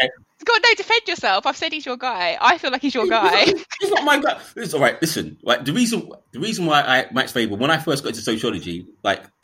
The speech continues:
Speaker 2: I, I was impressed, man. It's a, it's the first thing I read, and as an undergrad, I was like, "Wow, that, this guy's slightly different." And he was saying something different about ideas. Ideas are quite powerful. Black Lives Matter is an idea.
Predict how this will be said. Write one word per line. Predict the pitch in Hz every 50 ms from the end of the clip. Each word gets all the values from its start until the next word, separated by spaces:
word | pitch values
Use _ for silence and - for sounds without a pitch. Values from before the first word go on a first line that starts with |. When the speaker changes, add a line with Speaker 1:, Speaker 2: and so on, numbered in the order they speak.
| -
Speaker 2:
I, | - - - _ -
I | 196
was | 262 277 -
impressed, | 302 262 - 294 233 - -
man. | 135 135 143 156 151
It's | 147 139 139 139
a, | 139
it's | - - -
the | - -
first | - 180 160 -
thing | - 120 101
I | 95
read, | 104 120 120 120 117 - - -
and | 110 120
as | 123 127
an | - -
undergrad, | 139 131 110 95 95 98 101
I | 104
was | 104
like, | 123 - - - -
"Wow, | 294 - -
that, | 143 - -
this | 202 - - -
guy's | 185 - 139 - - - - _ -
slightly | - 98 90 - 101
different." | 107 180 190 - - 82 73 - - _ -
And | 101 131
he | 156
was | - 135 - -
saying | 139 113 110
something | 110 - - - 110 -
different | 202 - - - 85
about | 78 98 -
ideas. | 98 113 110 113 147 165 - - 76 - - - - - - _ _ -
Ideas | 101 110 107 98 104 113 107 101
are | 98
quite | - - 117 - -
powerful. | - - - - - - - - - - _ _ _ _ _ _
Black | - - -
Lives | 101 98 98 104 127
Matter | 147 - -
is | - -
an | - 67
idea. | 95 101 98 98 - - 85 -